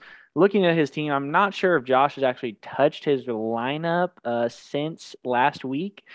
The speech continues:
<laughs> uh, which is concerning considering the level of urgency he needs to have this week. Looking over at Cole's side,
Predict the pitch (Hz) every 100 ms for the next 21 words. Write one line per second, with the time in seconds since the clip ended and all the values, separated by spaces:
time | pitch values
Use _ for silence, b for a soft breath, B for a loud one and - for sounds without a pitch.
0 | B B B - 605 554 220 - 226 -
1 | - - - _ - - 120 120 139 131
2 | 139 127 156 156 143 131 123 - 127 123
3 | 117 123 135 135 135 107 - 131 131 117
4 | 120 110 120 120 123 110 123 123 117 110
5 | 117 - 110 98 _ _ _ - 170 185
6 | 170 165 156 131 - - 151 151 - 139
7 | 135 131 127